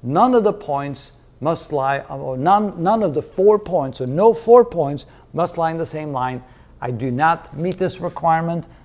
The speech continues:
There's no rules here that make me indicate that there's a requirement that there's four points on a given line. I've met all the requirements, and there is no answer in this case.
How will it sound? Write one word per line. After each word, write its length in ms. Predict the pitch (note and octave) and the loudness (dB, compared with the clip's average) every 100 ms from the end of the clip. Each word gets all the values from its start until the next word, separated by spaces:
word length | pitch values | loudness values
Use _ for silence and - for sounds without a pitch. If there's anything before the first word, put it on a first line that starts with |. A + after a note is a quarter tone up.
| - | -16
There's 260 | B2 A#2 - | -10 -8 -4
no 340 | C3 D#3+ F#3+ | -2 0 -2
rules 440 | F3+ F#3 G#3+ G#3+ C#3+ | 0 0 0 -4 -6
here 380 | D3+ D3 C#3+ A#2+ - - | -6 -4 -4 -6 -14 -18
that 200 | - B2+ | -12 -10
make 300 | B2 D3 D#3+ | -6 -4 -4
me 280 | D#3+ E3 D3 - - | -6 -6 -8 -14 -12
indicate 580 | E3+ G3 G3+ D3 C3 B2+ - - | -4 -2 -2 -4 -6 -8 -14 -16
that 180 | B2+ - | -14 -8
there's 400 | C3 D3+ - - _ _ - | -6 -6 -8 -14 _ _ -10
a 80 | C#3+ | -6
requirement 680 | D#3 - G3 E3+ D3 C#3+ - - - | -6 2 4 6 4 0 -4 -20 -12
that 160 | B2+ - | -12 -10
there's 200 | A2 - | -14 -10
four 280 | D#3+ F#3 | -2 0
points 500 | F#3+ - D#3+ C#3+ C#3 - - - - | 0 -6 -6 -4 -8 -14 -20 -16 -6
on 140 | E3 | -4
a 60 | F3 | -2
given 300 | E3+ D#3+ D#3 | -2 -2 -2
line. 380 | C3 B2 B2+ - - - | -2 -2 -6 -12 -20 -12
I've 180 | C3 - | -10 -6
met 260 | C#3 A#2+ - | -6 -6 -6
all 200 | C3+ C#3 | -4 -4
the 100 | A#2+ | -4
requirements, 800 | A#2+ B2+ C#3 A#3+ B3+ B3 - - - - _ _ - - | -8 0 2 2 0 -2 -6 -12 -20 -20 _ _ -18 -6
and 400 | D#3+ E3+ E3 C3+ - - | -4 -2 -6 -10 -20 -6
there 120 | F#3+ | -4
is 160 | F#3 | -4
no 180 | F3+ E3+ | -4 -4
answer 320 | E3+ F#3 F3+ | -2 -2 -4
in 80 | F3 | -2
this 160 | D#3+ D#3 | -2 -2
case. 380 | E3 B2+ - | -2 -2 -4